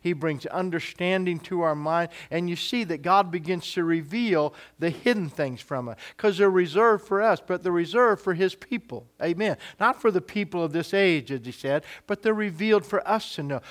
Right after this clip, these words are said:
So the hidden things of God are available. And many times we, we forget what a benefit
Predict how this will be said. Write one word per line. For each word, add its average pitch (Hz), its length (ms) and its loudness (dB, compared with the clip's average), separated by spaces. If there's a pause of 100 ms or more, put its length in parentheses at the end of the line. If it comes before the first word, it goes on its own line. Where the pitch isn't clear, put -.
(100)
So 208 180 0
the 185 140 2
hidden 233 400 0
things 170 320 -2
of 143 140 -4
God 156 280 4
are 147 260 -2
available. 143 580 -2 (200)
And 143 140 -2
many 220 200 0
times 196 340 2
we, 175 80 0
we 170 220 -2
forget 165 500 -2
what 165 240 2
a 226 60 4
benefit 160 680 -2